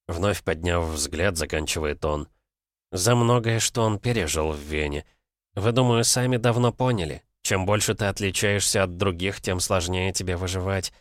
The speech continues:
пробиваться, оставаться в уме". "Последнее особенно сложно". Ха. Людвиг сопровождает замечание фальшивым смешком. Становится от чего-то не по себе. Он скорее отщипывает и отправляет в рот дольку апельсина.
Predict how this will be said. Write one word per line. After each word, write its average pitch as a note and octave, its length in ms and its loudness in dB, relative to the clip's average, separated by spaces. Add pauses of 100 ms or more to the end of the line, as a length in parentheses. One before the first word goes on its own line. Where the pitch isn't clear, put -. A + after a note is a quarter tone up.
(260)
пробиваться, E2+ 720 0 (160)
оставаться G2 600 0
в F#2 80 -2
уме". D#2 340 0 (1000)
"Последнее C#3 600 4
особенно C#3+ 520 4
сложно". E2 520 2 (120)
Ха. - 220 -6 (540)
Людвиг D#2+ 340 -2
сопровождает E2 640 2
замечание E2 560 0
фальшивым E2 480 0
смешком. D#2+ 580 -2 (300)
Становится B2 540 2
от G#2+ 80 -2
чего-то G#2 360 0
не G2 100 0
по G2 120 -4
себе. F2+ 420 -2 (500)
Он F#2 120 0
скорее F#2+ 420 4
отщипывает G2+ 720 0
и F#2 40 4
отправляет E2 640 2
в D#2+ 80 -4
рот E2 260 2
дольку D#2 280 -2
апельсина. D2+ 640 -2